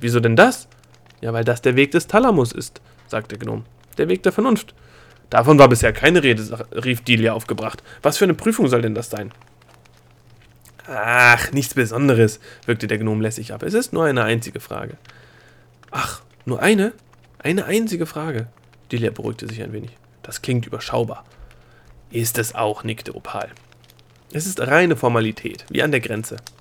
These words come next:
„Haben Sie was zu verzollen?“ „Nö, und schon sind wir unterwegs nach Amygdala.“ Er grinste wieder. „Na schön“, seufzte Delia, „bringen wir es hinter uns.“ Sie durchschritten gemeinsam das gewaltige Tor, und die Zwielichtzwerge folgten ihnen im Schwarm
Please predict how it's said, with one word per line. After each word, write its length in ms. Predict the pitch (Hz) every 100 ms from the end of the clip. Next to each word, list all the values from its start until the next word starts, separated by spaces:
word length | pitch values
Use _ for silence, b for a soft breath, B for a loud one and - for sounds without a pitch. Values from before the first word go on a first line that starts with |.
| _ _ _ _ _ _ -
„Haben 220 | 135 139 127
Sie 80 |
was 100 | 113
zu 80 | 117
verzollen?“ 460 | 120 117 160 165 170 _ _
„Nö, 240 | 113 131 127 -
und 140 | -
schon 160 | 208 190
sind 100 | 151
wir 80 |
unterwegs 360 | 120 117 127 -
nach 160 | 113 -
Amygdala.“ 520 | 101 - 98 92 - - _ -
Er 80 | -
grinste 400 | - 113 - -
wieder. 180 | 82 - - _ b b b
„Na 120 | 156
schön“, 300 | - - 98 - -
seufzte 360 | - - - -
Delia, 360 | - - - - b b
„bringen 180 | 180 175
wir 60 |
es 80 | 123
hinter 320 | 123 110 -
uns.“ 220 | - - _ - _ _ _ -
Sie 140 | 127
durchschritten 560 | 117 113 - 180 196 170
gemeinsam 420 | 117 120 117 117
das 160 | 110
gewaltige 540 | - 110 110 110 - -
Tor, 280 | - - - B B -
und 80 |
die 140 | 117 113
Zwielichtzwerge 680 | - 151 170 - - 110 113
folgten 380 | 135 127 110
ihnen 140 | 107 113
im 100 | -
Schwarm 400 | - 117 117